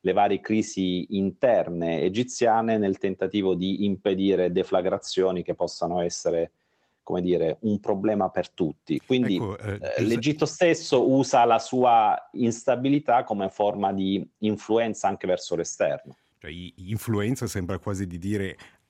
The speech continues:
Speaker 2: anche ricatto, ma a questo proposito Gi-, Giuseppe Dentice, cosa dire del ruolo internazionale dell'Egitto? I-, il vertice di pace su Gaza si è svolto a Sharm el Sheikh, ma in primo piano sembrava di vedere più altri paesi come la Turchia, il Qatar.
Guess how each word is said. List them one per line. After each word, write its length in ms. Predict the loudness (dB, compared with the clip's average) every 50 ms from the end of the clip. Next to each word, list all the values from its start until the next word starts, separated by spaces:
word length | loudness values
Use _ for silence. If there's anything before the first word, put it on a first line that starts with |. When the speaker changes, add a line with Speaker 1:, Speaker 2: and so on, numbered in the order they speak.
| _ _ -8
Speaker 2:
anche 300 | -8 -8 -6 -4 -4 -4
ricatto, 600 | -4 -6 -6 -8 -8 -8 -8 -16 _ _ -8 -6
ma 260 | -6 -6 -4 -4 -4
a 80 | -6 -6
questo 260 | -8 -10 -10 -10 -10
proposito 580 | -10 -10 -12 -8 -8 -8 -8 -8 -12 -12 -12 -12
Gi-, 160 | -12 -14 _
Giuseppe 540 | _ -20 -14 -12 -12 -8 -8 -8 -6 -6 -6
Dentice, 400 | -4 -6 -6 -8 -10 -14 -14 -14 -14 _
cosa 300 | -6 -6 -4 -4 -4 -4
dire 240 | -2 -2 -4 -2
del 100 | -2 -2
ruolo 300 | -2 -2 -2 -2 -2 0
internazionale 1000 | -2 -2 -2 -4 -6 -4 -4 -4 -4 -6 -6 -8 -8 -6 -6 -4 -4 -4 -4 -4
dell'Egitto? 840 | -4 -4 -6 -4 -6 -8 -8 -8 -8 -8 -8 -12 _ _ -12 -12 -12 -12 -18 -20 -20 -20
I-, 240 | _ -20 -20 -20 -20 -16
il 120 | -16 -10
vertice 460 | -6 -6 -6 -4 -6 -8 -6 -4 -4 -4
di 100 | -4 -6
pace 320 | -6 -6 -8 -6 -8 -10
su 160 | -10 -10 -8
Gaza 460 | -6 -4 -4 -4 -4 -4 -6 -6 -6 -10
si 200 | -16 -10 -8 -8
è 20 | -6
svolto 320 | -4 -4 -6 -4 -4 -6
a 60 | -6
Sharm 340 | -4 -4 -4 -4 -4 -4 -6
el 100 | -6 -6
Sheikh, 520 | -6 -6 -6 -4 -4 -4 -6 -8 -12 -16 _ -20 -20 -20 _
ma 200 | -20 -20 -14 -12 -10
in 200 | -8 -8 -8 -8
primo 320 | -6 -6 -4 -2 -2 -4
piano 300 | -4 -4 -6 -6 -4 -6
sembrava 400 | -4 -4 -4 -4 -4 -4 -4 -4
di 80 | -4 -4
vedere 320 | -6 -4 -4 -4 -6 -6
più 160 | -6 -6 -6
altri 200 | -6 -6 -10 -12
paesi 380 | -10 -8 -8 -6 -6 -6 -8 -8
come 180 | -8 -8 -8
la 100 | -8 -8
Turchia, 680 | -10 -10 -12 -12 -12 -16 _ -16 -14 -10 -8 -6 -6 -6
il 100 | -8 -10
Qatar. 640 | _ -8 -8 -8 -6 -8 -6 -6 -4 -6 -6 -8